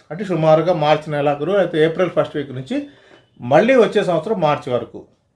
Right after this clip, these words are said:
అలా తీసుకుంటే అది కూడా బాగానే ఉంటుంది. ఈ రెండు రకాల కేటగిరీల్లోనూ తీసుకుని సినిమాల్ని సెలెక్ట్ చేసేటప్పుడు మరీ డిసెంబర్ తొమ్మిది కాకుండా ప్రతి సంవత్సరం ప్రథమార్థంలో ఇస్తే బాగుంటుంది. ఇంకొకటి, అలా కాదు, అసలు మేము నంది అవార్డ్స్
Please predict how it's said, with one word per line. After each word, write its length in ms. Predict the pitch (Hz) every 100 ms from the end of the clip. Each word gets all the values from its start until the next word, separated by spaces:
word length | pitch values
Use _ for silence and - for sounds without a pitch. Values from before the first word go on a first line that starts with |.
| _ _ -
అలా 260 | 147 208
తీసుకుంటే 760 | 220 214 202 - 208 196 262 302 - _ _ -
అది 140 | 170 208
కూడా 180 | 226
బాగానే 340 | 226 170 160 160
ఉంటుంది. 340 | 131 117 98 _ _
ఈ 200 | 135 196
రెండు 280 | 226 202 220
రకాల 380 | 220 196 196 190
కేటగిరీల్లోనూ 1000 | 185 165 160 160 160 143 139 135 143 - _ _ _ _ _ _
తీసుకుని 440 | 185 214 - 180 170
సినిమాల్ని 460 | 160 151 175 180
సెలెక్ట్ 340 | 156 147 151 160
చేసేటప్పుడు 640 | 156 135 120 - 165 240 -
మరీ 280 | 123 113 170
డిసెంబర్ 460 | 214 170 180 170 160
తొమ్మిది 280 | 143 135 113
కాకుండా 400 | 113 113 120 147
ప్రతి 200 | - -
సంవత్సరం 380 | 165 156 175
ప్రథమార్థంలో 720 | 190 127 135 151 156 143 143 151
ఇస్తే 240 | - -
బాగుంటుంది. 720 | 143 127 113 104 101 95 104 _
ఇంకొకటి, 680 | 147 180 233 - 143 135 131 - _ _ _
అలా 220 | 120 123 190
కాదు, 340 | 175 185 196
అసలు 240 | 214 180
మేము 160 | 160 151
నంది 260 | 131 135 175
అవార్డ్స్ 420 | 180 175 175